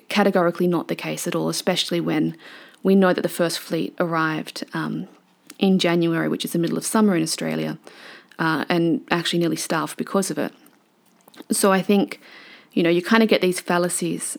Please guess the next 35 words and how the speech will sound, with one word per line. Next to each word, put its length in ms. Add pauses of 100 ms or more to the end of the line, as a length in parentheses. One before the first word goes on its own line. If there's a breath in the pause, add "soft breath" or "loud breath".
um, 360
and 100
I 40
think 360 (1900 loud breath)
these 240
kind 260
of, 60
this 140
idea 200
of 60
the 80
picturesque 720
of, 520
of 140
how 280
you 180
can 160
arrange 800
things, 480 (800 soft breath)
um, 400 (1040)
and, 220
and 200
how 360
as 160
well 560 (140)
that 280
relates 420
to 100
a 20
certain 300
kind 200
of 120
order, 340
so 120
the 140